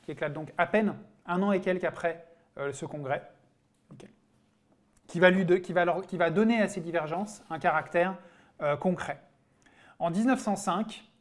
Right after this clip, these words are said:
euh, le régime tsariste, euh, est en crise. Euh, la situation économique est désastreuse.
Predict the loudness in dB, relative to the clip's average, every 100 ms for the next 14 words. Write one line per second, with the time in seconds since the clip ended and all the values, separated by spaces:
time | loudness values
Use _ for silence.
0 | _ _ -6 0 2 2 2 0 2 2
1 | 0 -4 -12 -18 _ _ _ -6 -4 -4
2 | -6 -12 -16 -18 _ _ _ _ _ _
3 | _ _ -4 -2 -2 -8 -2 -2 -2 -2
4 | 2 2 2 0 -2 -2 -4 -8 -12 2
5 | 4 6 2 -4 -4 -2 -2